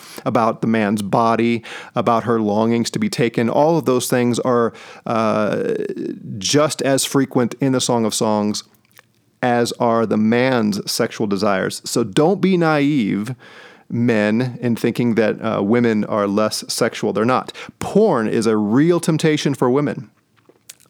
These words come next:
Uh, again, the, just the way we approach sexuality, uh, it is a stronger temptation for men, but it is not a,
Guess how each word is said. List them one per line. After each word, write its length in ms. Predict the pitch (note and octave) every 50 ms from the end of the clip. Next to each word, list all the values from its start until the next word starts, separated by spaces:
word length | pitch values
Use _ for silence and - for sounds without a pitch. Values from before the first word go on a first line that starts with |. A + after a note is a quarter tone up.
| - - - - - - -
Uh, 320 | - - E2 - - - - -
again, 320 | - C3 B2 G#2+ C#3 C3+ B2+
the, 240 | A#2+ A#2 - - A#2+
just 320 | G2+ G#2 B2 A#2+ - - - - - - _
the 160 | - A#2+ C3
way 300 | B2 A2 A2+ B2+ C3+ C#3+
we 260 | C3+ B2 B2 A2+ A2+ G#2+
approach 680 | G2+ - - - - D#3+ F#3 G3+ G3+ - - - - - _ _ _ _ _ _ -
sexuality, 840 | - - - C3 - - - A#2 A2 G#2 G2+ G2 F#2+ G2+ A2+ B2 - - - - - - -
uh, 320 | - - A#2 A2+ G#2+ - - -
it 140 | - C3+ C#3
is 120 | C3 B2 G#2+
a 120 | A2+ G#2+
stronger 640 | - - - - - D#3+ D#3 F3 G3 G#3+ F#3+ E3 C#3
temptation 560 | - - A#2+ A#2 - C3+ A2+ A2+ - - A2
for 140 | - - A2
men, 360 | G2+ G2+ G2+ G2 G2 G#2 G#2 - - - - - - - - _ - - - - - - - -
but 400 | C3 A2+ A2 B2+ A#2+ A2+ A2 - -
it 160 | C3 B2+ A#2
is 160 | A#2+ A2 G#2
not 320 | A#2 A#2+ A#2+ A#2+ B2+ -
a, 360 | A#2+ B2 A#2 A2+ A2+ A2 G#2+